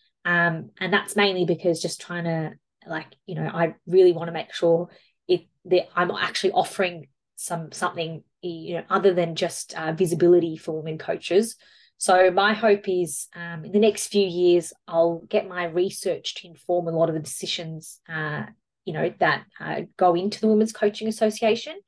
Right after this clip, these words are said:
And I'll, once I have a bit more, like, financial backing and support,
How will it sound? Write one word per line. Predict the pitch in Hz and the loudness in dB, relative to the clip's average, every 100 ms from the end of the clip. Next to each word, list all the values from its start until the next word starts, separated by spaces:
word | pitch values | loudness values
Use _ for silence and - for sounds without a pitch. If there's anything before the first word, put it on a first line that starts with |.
| _ | _
And | 180 180 180 180 - | -2 0 0 -2 -4
I'll, | 175 131 | -4 -4
once | 190 202 - | -4 -4 -4
I | 180 | -4
have | 175 | -2
a | |
bit | 185 196 | 2 2
more, | 180 175 | 2 -2
like, | 170 135 | -2 -6
financial | - 180 180 208 - 190 | -10 -6 -4 -6 -4 -2
backing | 180 165 - 170 170 | -2 -4 -6 -12 -12
and | 165 | -10
support, | - - 226 190 233 | -8 2 6 6 6